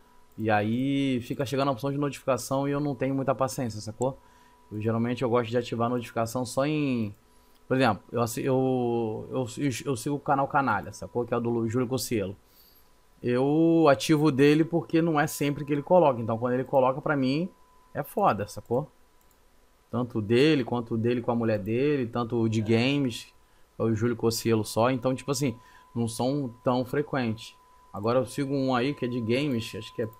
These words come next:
Play R J, um negócio assim. Caralho, o cara solta uma porrada de vídeo por dia. E aí,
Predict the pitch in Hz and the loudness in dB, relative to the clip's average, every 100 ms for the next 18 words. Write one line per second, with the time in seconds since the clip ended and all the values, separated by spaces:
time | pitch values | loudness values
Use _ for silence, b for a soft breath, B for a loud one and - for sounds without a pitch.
0 | - 120 123 117 107 92 104 113 107 113 | -6 -4 -2 -2 -4 -4 -4 -4 -4 -4
1 | 160 - - 113 113 b b b b - | -4 -6 -8 -8 -8 b b b b 0
2 | 123 151 156 143 143 151 151 147 - _ | 4 4 4 2 2 -2 -2 -4 -4 _
3 | _ 175 165 120 104 123 156 147 147 139 | _ 6 8 6 4 6 6 6 2 2
4 | 110 143 143 131 151 117 113 107 131 156 | 2 0 0 2 4 4 2 4 4 6
5 | 151 - B B B B B 131 143 135 | 4 0 B B B B B 4 10 12
6 | 131 135 151 156 156 165 147 139 | 10 6 4 6 10 10 8 4